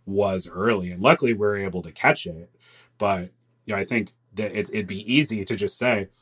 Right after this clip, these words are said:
"Well, we lose most of our deals in stage two," and then be done with it, move on,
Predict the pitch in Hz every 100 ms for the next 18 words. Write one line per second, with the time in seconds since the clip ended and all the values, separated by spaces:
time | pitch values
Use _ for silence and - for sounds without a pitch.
0 | _ _ _ 135 160 143 131 151 151 127
1 | 120 - 107 104 104 101 95 95 90 98
2 | 90 85 - - 180 - _ _ _ _
3 | _ _ _ _ 113 101 101 101 120 117
4 | 107 107 107 104 104 104 101 95 92